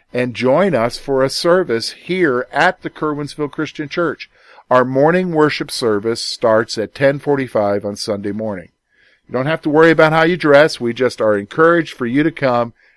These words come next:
and to learn about Jesus Christ. You could also get in touch with us by mail if you would like.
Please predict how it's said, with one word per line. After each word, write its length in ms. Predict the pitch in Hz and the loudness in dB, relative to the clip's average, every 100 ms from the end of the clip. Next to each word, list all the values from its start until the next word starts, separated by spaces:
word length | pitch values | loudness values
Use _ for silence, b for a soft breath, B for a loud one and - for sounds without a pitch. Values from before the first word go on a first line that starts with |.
| _ | _
and 180 | 117 117 | -10 -8
to 120 | - | -6
learn 580 | 113 113 123 131 131 131 | -4 -2 2 4 4 2
about 380 | 123 113 110 110 | 0 -2 0 -2
Jesus 480 | - 98 98 101 - | -6 -10 -8 -12 -12
Christ. 600 | - 98 90 - - _ _ _ _ _ _ _ _ _ _ - | -8 -6 -6 -10 -20 _ _ _ _ _ _ _ _ _ _ -6
You 160 | 170 | -4
could 180 | - 135 | 0 2
also 400 | 127 165 - 110 | 2 2 0 -4
get 180 | 107 110 | 0 -2
in 120 | 107 | -2
touch 340 | - 151 160 | -4 -4 -4
with 160 | 110 95 | -6 -4
us 200 | 95 - | -6 -6
by 260 | - 104 101 | -4 -4 -4
mail 500 | 110 131 123 87 80 | -4 -2 0 -2 -6
if 200 | 101 - | -10 -8
you 100 | 101 | -6
would 180 | 101 107 | -6 -6
like. 340 | 120 92 87 | -6 -6 -8